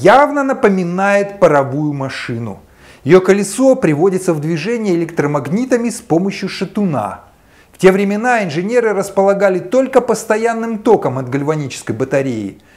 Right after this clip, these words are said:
и чтобы магниты справа и слева включались поочерёдно,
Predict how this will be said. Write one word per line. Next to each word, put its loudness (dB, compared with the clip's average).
и -8
чтобы 2
магниты 0
справа 2
и -2
слева -2
включались -4
поочерёдно, -2